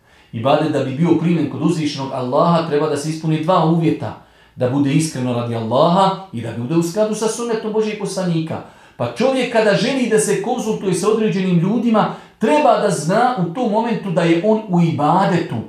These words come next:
da on na taj način slijedi sunnet Božijeg poslanika. Jer mi smo rekli, ova naša vjera je sveobuhvatna, široka. Nije samo islam da čovjek sjedi u džamiji,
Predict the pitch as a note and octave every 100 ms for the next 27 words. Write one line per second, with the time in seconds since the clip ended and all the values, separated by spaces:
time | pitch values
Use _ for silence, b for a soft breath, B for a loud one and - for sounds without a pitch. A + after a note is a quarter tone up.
0 | B B A2+ D3 G#3 A#3+ A#3+ A#3+ G#3+ F#3
1 | F3 G#3 A#3+ A3+ F#3 D#3+ B - F3 F3+
2 | A#3 C4 B3 G3+ - C#4 D4 A#3+ F3+ G#3+
3 | F3 G3 F#3 E3+ D#3 D3+ D3+ D#3 A#2 G#2+
4 | B - B2+ D3+ D3 B2 A#2+ C3 E3 D#3
5 | - B B - C3+ B2 B2 D#3+ C3 A2
6 | C3 D#3+ C#3 B2+ A#2+ - - - - B2
7 | D3 F#3 F#3 D#3 C#3 C3 B2+ B2 - B
8 | - - D3 C3+ E3 G3+ F#3 D#3 - B
9 | B D#3 A3+ C#4 A#3 - A3+ G#3+ F3+ F#3
10 | F#3+ - F#3+ E3+ D#3+ B C#3+ D#3 F#3 E3+
11 | - E3+ D#3+ E3 D#3 C3+ D#3 D#3+ D#3+ C3
12 | A2